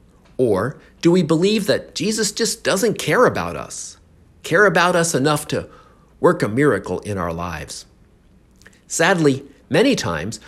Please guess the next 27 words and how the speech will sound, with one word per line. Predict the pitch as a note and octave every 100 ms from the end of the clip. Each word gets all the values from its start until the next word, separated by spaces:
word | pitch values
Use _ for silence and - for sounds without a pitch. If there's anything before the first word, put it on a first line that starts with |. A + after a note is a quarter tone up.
| -
we'd | D3 E3+
rather | G3+ G3+ E3+
suffer | - G3 - D#3+
alone | D#3 D#3+ D#3 D3
and | D#3 E3
in | D#3
silence | - D3+ E3+ G#2 - - -
than | C3+ C3
to | C#3
reach | E3 E3
out | D#3 C#3 - -
to | -
the | C#3 A#2
God | C3 A#2+ G#2+
who | -
can | A2+ G#2+
save | F#2+ G2+ F#2 D2+
us. | F2 - - _ _ _ _ _ _ - -
At | D3+ C#3+ A#2
this | D#3+ F#3+ E3
Mass, | D3+ E2+ E2 - - _ - -
we | C#3+ E3+
encounter | D#3+ - E3 D#3 B2
the | G#2+
risen | G#2+ C#3 D#3 G#2+ E2+
Lord | G2+ G#2 F#2+
Jesus, | G2+ F#2 D2 - -